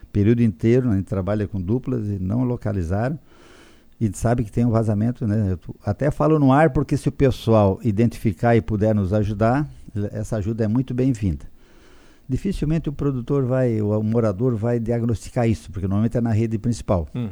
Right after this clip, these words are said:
Speaker 1: né? E tá escondido. Então, nós estamos à, à caça disso, né? A gente tá tendo dificuldade ali. Assim como tem um,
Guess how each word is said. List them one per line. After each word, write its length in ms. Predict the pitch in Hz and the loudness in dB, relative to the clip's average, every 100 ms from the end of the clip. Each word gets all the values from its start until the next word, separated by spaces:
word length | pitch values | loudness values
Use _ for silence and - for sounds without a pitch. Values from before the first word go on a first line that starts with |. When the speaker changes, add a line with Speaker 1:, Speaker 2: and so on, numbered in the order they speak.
| 98 | -6
Speaker 1:
né? 240 | 85 95 101 _ _ _ _ _ _ | -6 -6 -10 _ _ _ _ _ _
E 80 | 117 | -4
tá 200 | - 110 | 0 0
escondido. 500 | 101 135 120 101 80 | 0 -2 0 -2 -2
Então, 520 | 85 - 113 123 117 | -6 -4 -2 0 0
nós 180 | 107 98 | -2 -2
estamos 340 | - 113 110 | -2 -2 0
à, 360 | 101 90 90 87 | 0 0 -2 -4
à 40 | |
caça 380 | 90 120 120 117 | -2 0 2 2
disso, 420 | 98 139 - - - | 2 0 -2 -14 -8
né? 240 | 92 107 104 | -4 -2 -2
A 60 | 98 | -2
gente 120 | 92 - - | -4 -14 -20
tá 160 | - 107 | -4 -2
tendo 240 | - 110 | 0 -2
dificuldade 600 | 101 92 101 98 98 101 104 | -2 -6 -6 -4 -2 0 0
ali. 260 | 101 139 143 - - - - - - - | 0 -2 -6 -18 -20 -20 -20 -20 -20 -2
Assim 400 | 135 131 - 190 | 0 0 0 -2
como 420 | - 143 165 170 143 - - | 2 2 4 2 -2 -10 -6
tem 200 | 123 135 | 0 2
um, 340 | 131 120 117 | 4 2 2